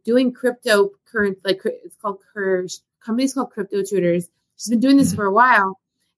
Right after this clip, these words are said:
Speaker 1: and someone created a fake account,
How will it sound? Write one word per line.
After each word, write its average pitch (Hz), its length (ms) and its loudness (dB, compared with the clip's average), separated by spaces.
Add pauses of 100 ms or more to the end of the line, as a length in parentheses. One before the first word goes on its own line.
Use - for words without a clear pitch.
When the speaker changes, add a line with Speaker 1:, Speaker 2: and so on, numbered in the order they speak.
Speaker 1:
and 226 480 2 (600)
someone 302 280 2
created 320 320 4
a 285 80 -2
fake 302 180 -6
account, 359 460 -4